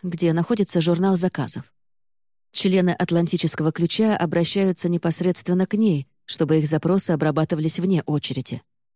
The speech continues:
Просто адресуют Ребекке заметку в собственных книгах, и копия появляется в конце ее травника. «Ах да, вот самая свежая запись»,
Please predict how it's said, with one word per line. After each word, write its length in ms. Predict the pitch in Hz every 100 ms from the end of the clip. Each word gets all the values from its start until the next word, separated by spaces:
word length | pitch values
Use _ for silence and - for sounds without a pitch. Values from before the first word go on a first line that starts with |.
| _ _ _
Просто 360 | - 214 196 208
адресуют 540 | 185 190 185 196 185
Ребекке 460 | 180 185 180 170 180
заметку 460 | 160 180 160 - 160
в 60 |
собственных 600 | - 165 - - 160 156
книгах, 420 | 208 269 180 156 - _ _ -
и 160 | 220
копия 380 | 202 302 - 180
появляется 560 | 202 196 202 262 226 175
в 60 |
конце 320 | 180 170 233
ее 180 | 214 170
травника. 580 | - 147 143 147 147 147 - _ _ _ _ _ _ _ _
«Ах 360 | - 294 233 175
да, 280 | 175 185 - _ _
вот 340 | 269 254 294 -
самая 640 | - 233 262 320 311 247
свежая 540 | 214 165 202 175 160
запись», 580 | 139 165 156 165 165 -